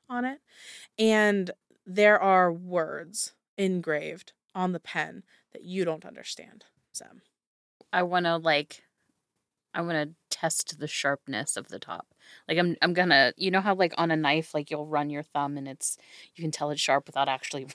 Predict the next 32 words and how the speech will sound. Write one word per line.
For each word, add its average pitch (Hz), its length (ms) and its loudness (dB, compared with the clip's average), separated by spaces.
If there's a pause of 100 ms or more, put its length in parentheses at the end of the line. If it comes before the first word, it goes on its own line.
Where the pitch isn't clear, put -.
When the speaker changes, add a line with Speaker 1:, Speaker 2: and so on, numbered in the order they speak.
Speaker 2:
<laughs> 190 200 -2
running 160 300 -2
down 147 160 -4
the 147 80 -8
sharp 143 220 -8
side? 151 220 -8
I 151 40 -8
wanna 147 140 -6
do 104 120 -12
that. - 220 -12 (180)
Speaker 1:
Yeah. 196 160 4 (580)
You, 269 540 0 (340)
it's 247 220 0
like, 285 280 2
it's 240 180 2
so 294 440 4
sharp 190 540 0
that 214 180 0
even 214 240 0
just 202 220 0
testing 190 440 -2
it, 214 120 0
you 180 180 -8
accidentally 185 500 0
nick 165 400 -4
your 170 120 -4
thumb 147 440 -8 (680)
deeper 311 300 2
than 202 200 2
you 165 160 -4 (380)
had 170 280 4
hoped - 500 -2